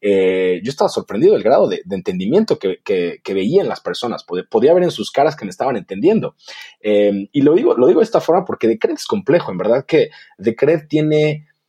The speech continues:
tiene estos, em, o sea, la, la iteración que ha creado sobre, sobre todo lo que conocemos de criptomonedas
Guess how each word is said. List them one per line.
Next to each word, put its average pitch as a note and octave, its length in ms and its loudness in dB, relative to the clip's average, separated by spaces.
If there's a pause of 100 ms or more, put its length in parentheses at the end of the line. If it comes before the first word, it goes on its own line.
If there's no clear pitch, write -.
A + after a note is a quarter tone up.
(160)
tiene C#3 180 2
estos, - 500 -2
em, F2+ 760 0
o - 120 -20
sea, A#2+ 200 0
la, G#2+ 160 2
la A2+ 80 4
iteración A#2+ 580 0
que C3 140 2
ha A#2 100 -2
creado G#2+ 380 0
sobre, F2+ 460 -4
sobre F2+ 840 -4
todo B2 140 2
lo A#2+ 100 2
que - 60 -6
conocemos G2+ 420 -2
de G2+ 60 0
criptomonedas G2 640 -4